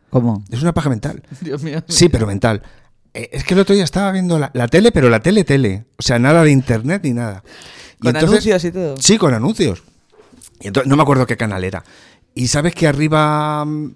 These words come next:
Speaker 2: eh, en los ángulos, ¿no? Arriba a la derecha te suelen poner próximamente no sé qué, próximamente no sé cuánto.
Speaker 1: Exacto.
Speaker 2: Y ponía, hoy a las diez y veinticinco,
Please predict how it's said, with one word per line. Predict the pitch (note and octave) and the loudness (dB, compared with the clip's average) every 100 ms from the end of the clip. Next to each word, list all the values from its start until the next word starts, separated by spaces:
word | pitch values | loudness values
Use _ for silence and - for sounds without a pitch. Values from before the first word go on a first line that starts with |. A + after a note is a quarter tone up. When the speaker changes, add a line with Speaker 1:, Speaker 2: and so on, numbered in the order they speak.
| - | -16
Speaker 2:
eh, | C2+ B1+ - | -18 -18 -18
en | - | -8
los | B2+ D3 | -6 -2
ángulos, | E3 D#3+ F3+ - | 0 2 0 -2
¿no? | D#3+ G#3 | -6 -6
Arriba | D3+ B2+ C3 | -6 -4 -2
a | |
la | C3+ | -2
derecha | C3+ D3 E3+ | -4 -4 -6
te | C3+ | -4
suelen | B2+ B2 | -4 -4
poner | B2 G#2 G2+ | -4 -4 -4
próximamente | D#3+ - G#3 F#3 A3+ G#3+ | -4 -4 -2 -2 -2 -4
no | F3+ | -6
sé | D#3 | -6
qué, | D3 F3 | -8 -8
próximamente | C#3 D3+ E3 E3 | -6 -6 -6 -6
no | D3 | -6
sé | C3 | -6
cuánto. | A2+ A2+ - | -8 -12 -12
Speaker 1:
Exacto. | D3+ C3 B2 B2 A2+ _ _ _ _ _ _ - | -12 -10 -10 -12 -14 _ _ _ _ _ _ -2
Speaker 2:
Y | D#3 | 2
ponía, | C#3+ C3+ A#2+ G#2 F#2+ - _ | 4 4 4 2 0 -4 _
hoy | D#2+ E2 A#2+ | 0 2 2
a | D3+ | 0
las | D3 C3+ - E2+ | -2 -4 -6 -4
diez | F#2+ A#2 - | 0 0 0
y | |
veinticinco, | G#2+ F#2+ - D2+ C#3 D3 - C#3+ D#3 | -2 -4 -4 -4 -4 -4 -4 -6 -6